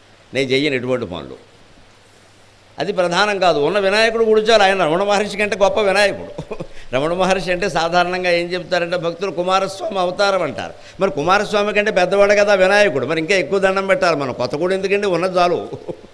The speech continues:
కట్టినవారు మహానుభావులు, బ్రహ్మారావు గారు కట్టారు. మనం అంతా హాయిగా ఆనందిస్తున్నాం. ఆయన స్వర్గంలో ఉన్నాడు, మనం స్వర్గం లాంటి దేవాలయంలో ఉన్నాం ఆయన దయ వల్ల. అందుకని చాలు, ఆ ఉన్నది చాలండి.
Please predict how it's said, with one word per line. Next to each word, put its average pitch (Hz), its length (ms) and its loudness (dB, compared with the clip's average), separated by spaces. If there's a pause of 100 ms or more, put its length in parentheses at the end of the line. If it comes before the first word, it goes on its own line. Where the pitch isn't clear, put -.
(500)
కట్టినవారు 180 460 2
మహానుభావులు, 170 600 2
బ్రహ్మారావు 160 520 0
గారు 170 180 2
కట్టారు. 147 360 0
మనం 147 200 -2
అంతా 151 220 -2
హాయిగా 151 360 0
ఆనందిస్తున్నాం. 139 640 -6 (240)
ఆయన 156 200 2
స్వర్గంలో 156 560 0
ఉన్నాడు, 147 280 0
మనం 147 220 -4
స్వర్గం 135 380 -2
లాంటి 156 220 -2
దేవాలయంలో 135 680 2
ఉన్నాం 120 280 -4
ఆయన 117 240 -2
దయ 107 180 -2
వల్ల. 98 320 -4 (840)
అందుకని 202 280 -6 (100)
చాలు, 220 200 4
ఆ 208 80 6
ఉన్నది 208 400 -2
చాలండి. 220 520 -2